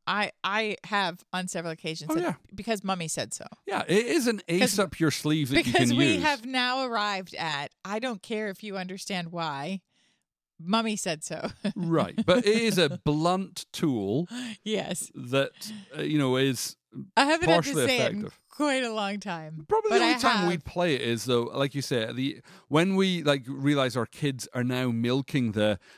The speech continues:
Speaker 2: "Oh, if I can talk about my feelings, maybe my parents will wiggle on this."
Speaker 1: Right.
Speaker 2: You know, if we feel like they're, they're kind of, like, wiggling into the, "Yeah, but Mom, I don't even understand. This doesn't seem fair." It's like, "Yeah, yeah, l-, there's lots in life that's really unfair.
Speaker 1: Yeah.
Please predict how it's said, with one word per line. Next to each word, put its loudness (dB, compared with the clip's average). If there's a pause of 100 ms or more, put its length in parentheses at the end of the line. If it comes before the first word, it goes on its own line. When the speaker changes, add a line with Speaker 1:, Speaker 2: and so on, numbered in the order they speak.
(100)
Speaker 2:
"Oh, 2
if 0
I 0
can -8
talk 0
about -2
my 0
feelings, -2
maybe 0
my 0
parents -4
will -4
wiggle 0
on -2
this." -4
Speaker 1:
Right. -2 (120)
Speaker 2:
You -2
know, 4
if -4
we 2
feel 2
like 0
they're, 2
they're 2
kind -2
of, -4
like, -4
wiggling 0
into -4
the, -6
"Yeah, -6
but -8
Mom, -4 (260)
I -2
don't -2
even -2
understand. -2
This -4
doesn't -4
seem -2
fair." 0
It's -4
like, -2
"Yeah, -2
yeah, -2 (100)
l-, -6
there's 0
lots 4
in 0
life 0
that's -10
really 2
unfair. -2
Speaker 1:
Yeah. -8